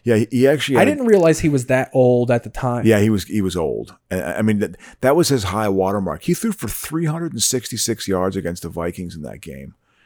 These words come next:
Speaker 1: I think it was three sixty-six. I mean, he was, he throws a very catchable ball, you know. But anyway.
Speaker 2: Yeah, he didn't have, like, a cannon or
Speaker 1: Y-,
Speaker 2: anything.
Speaker 1: yeah, it, it was a very nice pass.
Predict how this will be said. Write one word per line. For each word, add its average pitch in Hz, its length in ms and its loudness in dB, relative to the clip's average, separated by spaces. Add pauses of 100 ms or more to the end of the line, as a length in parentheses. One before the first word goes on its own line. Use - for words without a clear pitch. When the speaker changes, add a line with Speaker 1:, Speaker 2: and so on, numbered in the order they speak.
Speaker 1:
I - 60 -8
think 143 100 2
it 143 40 2
was 104 100 -2
three 98 180 -4
sixty-six. 85 720 -6
I 82 40 -8
mean, 92 140 -4
he 107 120 0
was, 123 260 0 (360)
he 139 100 0
throws 143 220 2
a 113 40 0
very 110 280 2
catchable 95 560 -4
ball, 67 420 -8 (240)
you 90 100 -10
know. 78 240 -10 (200)
But 98 120 -2
anyway. 90 360 -2
Speaker 2:
Yeah, 127 160 6
he 131 100 6
didn't 147 160 4
have, 131 100 2
like, 123 120 2
a 92 60 -4
cannon 110 460 -2
or 104 120 0
Speaker 1:
Y-, 98 60 2
Speaker 2:
anything. 92 180 0
Speaker 1:
yeah, 110 180 6
it, 101 120 4
it 123 80 6 (140)
was 120 100 2
a 107 60 0
very 104 200 2
nice 98 340 0
pass. 82 580 -6